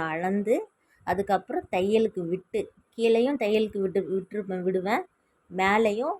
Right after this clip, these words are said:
தையலுக்கு விடுவேன். அப்புறம் வந்து அந்த பட்டி அளவு அப்படின்னா, அந்த பட்டி அளவு வந்து நான் என்ன பண்ணுவேன்,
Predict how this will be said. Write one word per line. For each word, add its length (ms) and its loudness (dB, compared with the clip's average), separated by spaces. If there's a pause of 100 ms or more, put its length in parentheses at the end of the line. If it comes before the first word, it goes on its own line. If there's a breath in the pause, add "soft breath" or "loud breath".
(140)
தையலுக்கு 440 0
விடுவேன். 420 0 (440 soft breath)
அப்புறம் 260 -2
வந்து 240 0
அந்த 200 -2 (120)
பட்டி 320 0
அளவு 380 4
அப்படின்னா, 440 -4
அந்த 180 -2
பட்டி 320 -4
அளவு 320 4
வந்து 340 -4
நான் 160 0
என்ன 160 -2
பண்ணுவேன், 420 -6